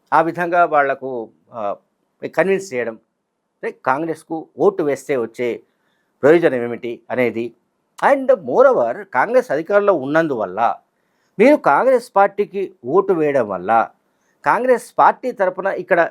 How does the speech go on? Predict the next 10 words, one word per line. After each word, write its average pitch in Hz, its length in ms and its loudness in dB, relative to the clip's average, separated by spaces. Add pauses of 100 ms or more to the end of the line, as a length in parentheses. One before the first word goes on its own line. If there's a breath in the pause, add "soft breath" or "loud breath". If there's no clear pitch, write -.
ఎమ్మెల్యే 175 460 0
కనుక 147 280 0
ప్రాతినిధ్యం 127 640 -2
వహిస్తే 107 720 -2 (540)
అసెంబ్లీలో 269 540 0
మీ 254 120 -4
జూబ్లీ 196 300 -4
హిల్స్ 226 180 -8
కాన్స్టిట్యుయెన్సీకి 175 840 -6
సంబంధించిన 151 540 -2